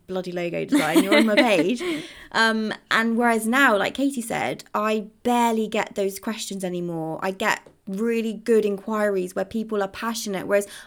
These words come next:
Speaker 1: I never used to get that. And that is all because of the way that we have positioned
Speaker 2: Mm-hmm.
Speaker 1: ourselves.
Speaker 2: And I think a lot of people, and I, again, I made a post about this recently,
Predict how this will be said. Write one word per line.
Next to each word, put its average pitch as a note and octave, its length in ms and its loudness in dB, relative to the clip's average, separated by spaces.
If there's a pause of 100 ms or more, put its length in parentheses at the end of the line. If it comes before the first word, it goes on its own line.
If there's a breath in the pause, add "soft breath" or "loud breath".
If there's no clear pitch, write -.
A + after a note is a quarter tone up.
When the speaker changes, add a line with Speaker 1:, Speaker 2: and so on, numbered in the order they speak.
Speaker 1:
I A#3 140 0
never A3 340 2
used G#3+ 240 -4
to A3 60 -6
get A3+ 220 -2
that. F#3 200 -2
And G3 160 -4
that A3 100 -4
is G#3+ 140 -4
all A#3 220 -4
because G#3+ 480 -4
of F#3+ 100 -12
the G3+ 80 -2
way G#3 220 0
that G3 100 -8
we F#3+ 160 -2
have F#3+ 180 -10
positioned F#3 460 -6
Speaker 2:
Mm-hmm. G#3+ 180 0
Speaker 1:
ourselves. - 380 -4 (1040 loud breath)
Speaker 2:
And B3 120 6
I C4 120 4
think A#3+ 500 0
a B3+ 60 6
lot C4+ 180 4
of B3 100 -2
people, B3 440 0
and A3 100 -2
I, A#3 80 4 (140)
again, G#3 360 0
I - 120 -2
made A#3 180 4
a G#3+ 60 2
post G#3+ 260 0
about G#3 220 2
this G#3 180 -4
recently, G#3+ 540 -4